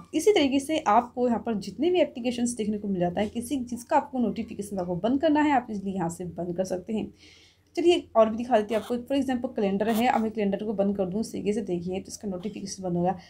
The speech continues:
खैर, इसका नोटिफिकेशन ज़्यादा नहीं आता, लेकिन जो एप्लीकेशन जैसे WhatsApp, Instagram, Facebook, इसके नोटिफिकेशंस कुछ ज़्यादा ही आते हैं, तो यहाँ से आप चाहे तो बंद कर सकते हैं। या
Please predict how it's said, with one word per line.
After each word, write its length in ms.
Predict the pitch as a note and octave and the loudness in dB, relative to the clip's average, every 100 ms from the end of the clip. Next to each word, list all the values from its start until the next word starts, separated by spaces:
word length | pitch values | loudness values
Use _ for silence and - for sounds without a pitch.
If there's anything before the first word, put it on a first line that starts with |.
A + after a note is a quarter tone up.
| - - | -8 4
खैर, 100 | F4 | 4
इसका 280 | - C4+ D#4+ | 4 -2 0
नोटिफिकेशन 520 | C#4 C#4 C#4+ C4+ C#4 | 2 0 -4 -4 0
ज़्यादा 220 | A3 F#3 | 2 4
नहीं 120 | A#3 | 2
आता, 120 | F#3+ A#3 | 2 -2
लेकिन 240 | A#3+ B3+ G3+ | 0 -2 -2
जो 300 | G3+ A3 - | 0 0 0
एप्लीकेशन 460 | G#3 A3 G#3+ - A3 | -4 -4 -4 -2 -2
जैसे 200 | F#3+ F#3 | -2 -2
WhatsApp, 420 | F3 A#3 A#3+ - B3 | 0 0 0 -2 0
Instagram, 500 | G3 - A#3 G3+ F3+ | -2 -2 -2 -2 -2
Facebook, 400 | A#3+ - F3+ E3+ - - - | -4 -4 -8 -10 -12 -16 -10
इसके 200 | - - | -6 2
नोटिफिकेशंस 640 | C#4 A3 B3 G#3+ A#3 B3 | 4 4 0 -2 -2 -2
कुछ 120 | - F#3 | -4 -2
ज़्यादा 280 | F#3 F#3+ | 2 4
ही 100 | A#3 | 4
आते 200 | G3+ F#3 | 4 2
हैं, 100 | G#3+ | -2
तो 80 | G#3 | -2
यहाँ 200 | G3+ G3+ | 0 0
से 140 | A#3+ A#3+ | 2 0
आप 120 | F3 | 2
चाहे 180 | G3 F#3 | 0 0
तो 80 | |
बंद 200 | F#3 F#3 | 0 0
कर 80 | F3+ | 0
सकते 280 | F#3+ F3+ G3+ | -2 -4 -4
हैं। 100 | G3 | 4
या 100 | A3+ | 4